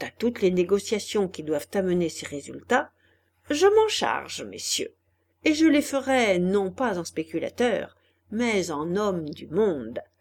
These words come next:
Le père Oriol l'interrompit. Sa parcimonie auvergnate s'indignait de ce terrain donné.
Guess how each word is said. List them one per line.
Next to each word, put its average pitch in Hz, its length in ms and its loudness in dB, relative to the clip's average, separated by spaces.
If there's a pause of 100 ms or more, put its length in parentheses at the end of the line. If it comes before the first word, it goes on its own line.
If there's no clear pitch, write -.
(2000)
Le 254 100 -2
père 349 280 0
Oriol 277 420 2
l'interrompit. 196 800 -4 (760)
Sa 151 420 -6
parcimonie 196 640 -2
auvergnate 185 760 0 (380)
s'indignait 208 800 4
de 151 80 -6
ce 165 200 -6
terrain 185 400 -6
donné. 180 440 0